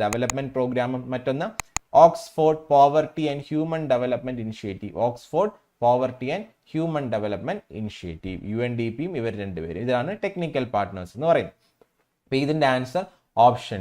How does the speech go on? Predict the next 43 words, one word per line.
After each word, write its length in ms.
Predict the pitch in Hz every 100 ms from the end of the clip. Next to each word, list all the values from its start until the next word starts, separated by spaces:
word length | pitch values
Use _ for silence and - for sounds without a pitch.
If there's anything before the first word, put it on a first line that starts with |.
| 95
ഡി. 80 | 151 196 - -
അത് 100 | 117 123
ആർക്കൊക്കെ 320 | 120 120 110 107
കറക്റ്റ് 300 | 107 - 110
ആയിട്ടുണ്ട് 400 | 110 107 107 101 101
എന്നുള്ളത് 340 | 98 113 175 - _ -
കമന്റ് 280 | 101 90 65
ചെയ്യാം. 180 | 65 - 131
അപ്പൊ 120 | 151 156
പത്ത് 260 | 180 180 254 202
ക്വസ്റ്റ്യൻസ് 400 | 175 - 170 170
ആണ് 100 | 151 147
നമുക്ക് 200 | 127 131
ഇന്ന് 120 | 127 120
നോക്കാനുണ്ടായിരുന്ന 640 | 110 117 120 117 113 113 117
ഈ 20 | 113
ഒരു 80 | 113
മോക്ക് 200 | 117 -
ടെസ്റ്റിൽ. 220 | 120 - 139
നമ്മൾ 160 | 151 180
ഈ 60 | 170
മോക്ക് 140 | 165 -
ടെസ്റ്റ് 160 | 180 190
ഇവിടെ 100 | 185
നിർത്തുന്നില്ല 340 | 165 165 151 117
കേട്ടോ. 140 | 110 117
ഈ 40 | 123
മോക്ക് 200 | 123 123
ടെസ്റ്റിനെ 380 | 139 156 147 175 214 _ _ _
കണ്ടിന്യൂ 420 | 123 131 147 160 170
ചെയ്തുകൊണ്ടിരിക്കും. 440 | 160 151 147 147 139 117
എല്ലാ 200 | 131 156 170
സബ്ജക്റ്റുകൾക്കും 540 | 143 143 139 139 139
ഇങ്ങനെ 160 | 131 127
എന്ത് 100 | 120
ചെയ്യുന്നുണ്ട്, 280 | 120 120 117 113
മോക്ക് 160 | 113 -
ടെസ്റ്റുകൾ 280 | 113 123 117 101
വരുന്നുണ്ട്. 360 | 110 120 120 196 _ _ -
അപ്പൊ 100 | - 170
നിങ്ങൾക്ക് 220 | 170 170
ഇതിൽ 140 | 175 202 - _ _
പത്ത് 300 | 170 - -